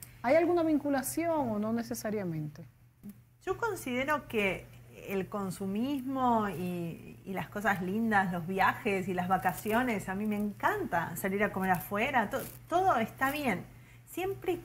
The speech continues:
Speaker 2: cuando no sea ese el objetivo de tu vida y te lleve la febrilidad del deseo a mantenerte en un estado de ansiedad. La gente que vive,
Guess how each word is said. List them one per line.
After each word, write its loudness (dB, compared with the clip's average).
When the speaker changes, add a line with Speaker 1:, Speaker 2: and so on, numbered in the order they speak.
Speaker 2:
cuando 2
no -4
sea -2
ese -6
el 0
objetivo -4
de 0
tu -8
vida 0
y -4
te 0
lleve 0
la 4
febrilidad 2
del 0
deseo 2
a 4
mantenerte 2
en -2
un 0
estado 4
de 2
ansiedad. 0
La 4
gente -4
que -2
vive, 0